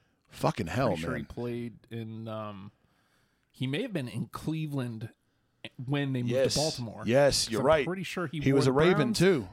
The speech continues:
Speaker 2: and the Ravens uniforms.
Speaker 1: You're right, yeah. He was taking snaps from fucking Steve Everett, I think.
Speaker 2: <laughs>
Speaker 1: Good God, what a time nineteen ninety-six was.
Speaker 2: <laughs>
Speaker 1: Jesus Christ, man.
Speaker 2: Nice sidebars here. <laughs>
Speaker 1: Right? I know.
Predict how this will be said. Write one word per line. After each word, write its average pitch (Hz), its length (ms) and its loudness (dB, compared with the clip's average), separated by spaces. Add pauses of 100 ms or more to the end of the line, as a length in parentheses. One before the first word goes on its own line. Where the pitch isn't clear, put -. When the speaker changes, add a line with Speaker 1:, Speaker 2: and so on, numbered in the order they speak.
Speaker 2:
and 143 240 -4
the 127 80 -4
Ravens 110 420 -6
uniforms. 107 260 -6
Speaker 1:
You're 113 120 4
right, 139 400 6
yeah. 127 360 4
He 113 200 4
was 170 140 6
taking 107 300 2
snaps 117 440 0
from 101 160 -4
fucking 98 460 -2
Steve 151 640 2
Everett, 127 320 2
I 82 140 -4
think. 87 300 -8 (560)
Speaker 2:
<laughs> - 500 -6
Speaker 1:
Good 151 300 2
God, 127 340 2
what 98 160 0
a 92 60 0
time 92 340 0
nineteen 90 380 -2
ninety-six 85 580 -6
was. 85 420 -6 (380)
Speaker 2:
<laughs> - 340 -12
Speaker 1:
Jesus 135 560 0
Christ, 104 640 -4
man. 65 400 -14
Speaker 2:
Nice 139 320 -6
sidebars 110 600 -6
here. 101 200 -6 (160)
<laughs> - 120 -10
Speaker 1:
Right? 151 320 8 (100)
I 127 140 4
know. 135 400 6